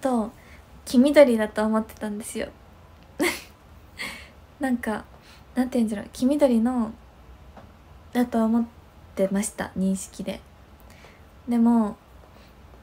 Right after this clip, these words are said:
なんか、マネージャーさんとかは、「カーキじゃない？」とか。で、メイクさんは、「ゴー、なんて言ってたっけ？なんちゃら、ゴールドなんちゃらじゃない？」みたいな。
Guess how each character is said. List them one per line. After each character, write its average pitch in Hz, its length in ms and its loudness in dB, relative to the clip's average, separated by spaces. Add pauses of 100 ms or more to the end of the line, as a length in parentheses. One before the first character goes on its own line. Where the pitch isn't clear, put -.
(480)
な 220 80 -6
ん 202 40 -6
か、 226 180 -12 (420)
マ 226 100 4
ネ 220 120 6
ー 226 80 4
ジ 233 80 0
ャ 233 60 4
ー - 20 -2
さ 233 140 -2
ん 220 80 -2
と 240 100 -6
か 214 140 -6
は、 233 340 -2 (260)
「カ 277 200 4
ー 254 80 0
キ 208 140 -6
じ 202 100 -6
ゃ 196 40 -4
な 190 240 -4
い？」 202 80 -6
と - 120 -14
か。 - 340 -12 (680)
で、 214 220 -2
メ 220 180 2
イ 220 40 0
ク 220 80 -14
さ 226 140 -2
ん 220 140 0
は、 220 320 0 (160)
「ゴ 262 380 4 (520)
ー、 240 40 -4
な 285 80 -4
ん 381 40 -8
て 294 140 2
言 - 20 -4
っ - 40 -6
て 226 80 -10
た - 160 -12
っ - 20 -16 (140)
け？ 202 200 -10 (480)
な 240 120 4
ん 285 80 0
ち 320 80 0
ゃ 311 40 4
ら、 294 120 6
ゴ 285 340 4
ー - 20 4
ル 339 120 0
ド 330 120 0
な 330 160 0
ん 320 80 -8
ち - 80 -8
ゃ 233 60 0
ら 196 160 -6
じ 190 120 -10
ゃ 185 40 -6
な 185 160 -4
い？」 240 100 0
み 240 100 -2
た 190 140 -6
い 185 80 -4
な。 202 120 -6